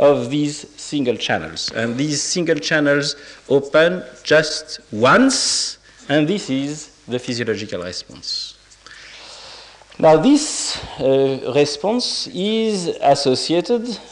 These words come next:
with a protein molecule, next slide, that, uh, we have been studying during, again, the past seventeen years.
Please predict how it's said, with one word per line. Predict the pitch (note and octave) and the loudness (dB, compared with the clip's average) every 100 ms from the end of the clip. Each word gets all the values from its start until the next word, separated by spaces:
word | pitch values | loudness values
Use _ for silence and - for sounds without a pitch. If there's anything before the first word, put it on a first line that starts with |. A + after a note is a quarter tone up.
| - | -14
with | - C3 C3+ - - - - | -6 -4 -4 -8 -16 -18 -8
a | G#2 | -6
protein | G#2 - - - D3 C3 | -6 2 2 4 0 0
molecule, | C3 C#3 D3 - A3 A#3 | 0 0 -4 -4 -4 -4
next | A#3 A#2+ C#3 C#3+ - - | -6 -2 -2 -2 -6 -2
slide, | E3 F#3+ A3+ B3 B3+ - - - - - - - - - | 2 4 4 0 -4 -10 -18 -20 -20 -20 -20 -20 -20 -12
that, | G#2 E3 F#3 - | 2 4 4 -2
uh, | F#3 F#3 F#3 - - - - | 0 0 0 -12 -18 -20 -14
we | - F3 | 0 0
have | G3+ G3+ D#3+ D3 C3+ | 4 4 4 0 0
been | D3+ F3 F#3 E3 | 2 4 4 0
studying | - - F3+ D3 D3 F3+ G3+ G3+ F#3 - - | 0 2 4 4 4 0 -4 -6 -10 -14 -12
during, | C3 C#3+ C#3+ C#3 C3 B2 A#2+ A#2 - | -6 -2 0 0 0 -2 -4 -10 -8
again, | A#2 C3 D3 C3 A2+ A2 G2+ | -2 2 2 2 -2 -4 -6
the | A2 | -8
past | G#2 - A#2 - - - | -4 0 0 0 -12 -16
seventeen | - - E3 D3+ B2+ A#2+ | -8 -2 0 0 -2 -2
years. | C#3+ G3 A3 A#3 A#3 A3+ | 2 4 6 4 2 -2